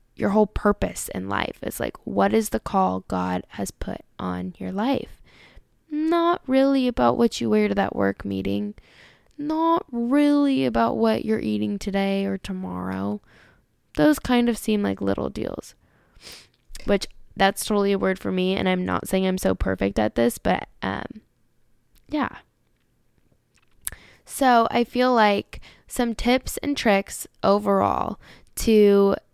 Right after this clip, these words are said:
kind of, like, dumb down our problems in a way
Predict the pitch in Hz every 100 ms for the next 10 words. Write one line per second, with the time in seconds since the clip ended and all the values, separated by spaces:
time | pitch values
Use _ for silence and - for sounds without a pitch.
0 | _ _ _ - 214 254 269 294 240 208
1 | 202 202 196 190 180 - 170 170 220 240
2 | 262 254 254 262 262 277